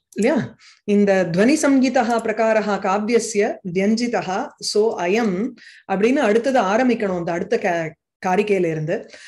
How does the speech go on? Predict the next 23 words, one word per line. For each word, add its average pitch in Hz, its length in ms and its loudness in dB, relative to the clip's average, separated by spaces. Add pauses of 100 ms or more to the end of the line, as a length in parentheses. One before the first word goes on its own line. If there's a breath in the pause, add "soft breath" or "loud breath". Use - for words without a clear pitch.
(140 loud breath)
"விமதி 277 560 4
விஷயோ 277 680 2
யஹ 214 600 0
ஆசீத் 214 680 -2
மனிஷிணாம் 226 720 -2 (340)
சததம் 233 800 0 (500 soft breath)
அவிதித 277 640 2 (300)
ச 302 60 4
தத்வதஹ, 233 640 0 (260)
தத்வஹ 208 580 -2 (360 soft breath)
துவனி 240 240 4
சம்ஹிதஹ 254 800 0
பிரகாரஹா 190 720 -4
காவியஸ்ய 214 720 -2
வியஞ்சிதஹா 226 720 -4 (200)
சோ 175 180 2 (120)
அயம்." 180 280 -4 (440 soft breath)
So 262 180 0
இப்ப 247 340 2
வந்து 285 220 2
காவியத்தினுடைய 294 800 0
ஒரு 247 160 0
பிரகாரமான 240 800 -2